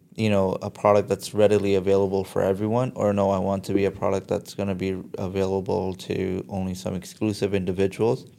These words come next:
And then you start to deep dive, and I'm gonna give you some examples of our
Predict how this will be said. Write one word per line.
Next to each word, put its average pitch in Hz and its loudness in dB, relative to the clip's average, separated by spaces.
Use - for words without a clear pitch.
And 123 2
then 123 6
you 120 2
start 127 4
to 123 2
deep 117 2
dive, 95 4
and 101 -2
I'm 104 0
gonna 113 2
give 110 0
you 110 0
some 101 -2
examples 98 0
of 95 -2
our 95 2